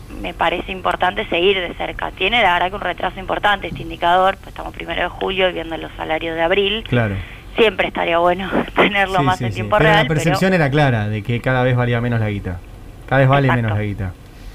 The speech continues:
Speaker 1: Exacto.
Speaker 2: Este, bueno, ojalá que todos los sindicatos puedan renegociar, porque si no van a quedar muy por abajo. O
Speaker 1: Bueno,
Speaker 2: sea,
Speaker 1: eh,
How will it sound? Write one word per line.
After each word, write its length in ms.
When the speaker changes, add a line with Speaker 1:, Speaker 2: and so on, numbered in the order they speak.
Speaker 1:
Exacto. 480
Speaker 2:
Este, 460
bueno, 400
ojalá 400
que 120
todos 160
los 120
sindicatos 440
puedan 280
renegociar, 1000
porque 240
si 100
no 120
van 100
a 80
quedar 140
muy 220
por 160
abajo. 380
O 60
Speaker 1:
Bueno, 300
Speaker 2:
sea, 140
Speaker 1:
eh, 60